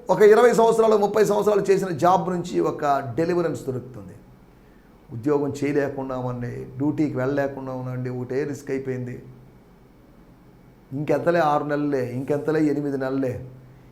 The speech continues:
ఇంకా రిటైర్డ్ అయిపోయామా, ప్రశాంతంగా ఇంట్లో కూర్చున్నామా, వచ్చిన పెన్షన్తో తింటున్నామా, తాగుతున్నామా, అంతవరకే కానీ పోస్ట్ రిటైర్మెంట్ లైఫ్ని అద్భుతంగా మార్చుకోవాలని అనుకునే వాళ్ళు ఉన్నారు, చేస్తున్న వాళ్ళు కూడా ఉన్నారు.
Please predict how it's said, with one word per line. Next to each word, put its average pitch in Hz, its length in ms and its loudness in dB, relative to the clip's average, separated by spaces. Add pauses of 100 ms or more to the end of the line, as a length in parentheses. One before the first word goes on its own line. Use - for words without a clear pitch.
(120)
ఇంకా 131 200 -2
రిటైర్డ్ 131 320 2
అయిపోయామా, 147 420 0
ప్రశాంతంగా 135 760 -4
ఇంట్లో 131 280 -2
కూర్చున్నామా, 131 540 -4
వచ్చిన 127 240 -6
పెన్షన్తో 127 480 -6
తింటున్నామా, 127 560 -6
తాగుతున్నామా, 123 640 -8 (960)
అంతవరకే 151 520 0
కానీ 123 360 -8 (720)
పోస్ట్ 175 260 4
రిటైర్మెంట్ 151 600 0
లైఫ్ని 139 400 -4
అద్భుతంగా 135 520 -4
మార్చుకోవాలని 131 640 -4
అనుకునే 156 300 -8
వాళ్ళు 175 220 -8
ఉన్నారు, 175 360 -6
చేస్తున్న 175 360 -4
వాళ్ళు 214 240 4
కూడా 202 200 2
ఉన్నారు. 165 540 -4